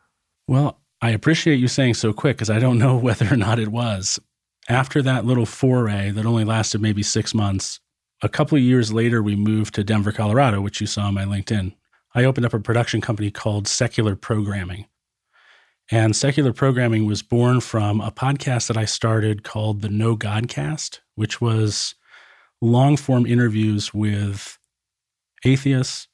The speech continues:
and theists, but it was a, it was a friendly type of show. It was, we're talking about the nature of belief and the lack thereof, and putting those people together and trying to sort through some of that stuff. So I interviewed some pretty cool people.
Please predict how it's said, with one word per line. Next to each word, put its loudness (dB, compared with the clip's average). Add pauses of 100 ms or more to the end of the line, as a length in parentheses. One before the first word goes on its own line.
(600)
and 2
theists, 0 (920)
but 2
it 2
was 0
a, 0 (120)
it -2
was 2
a 2
friendly 2 (200)
type -4
of -8
show. -6 (460)
It 2
was, 0
we're -2
talking 0
about 0
the -2
nature 2
of -4
belief 0 (720)
and 2
the 4
lack 0
thereof, 0 (800)
and 2
putting 4
those 0
people -2
together 0
and 0
trying 0
to -2 (100)
sort 0
through 0
some 0
of -2
that -6
stuff. -8
So -2
I 4
interviewed 2
some -4
pretty -2
cool -6
people. -4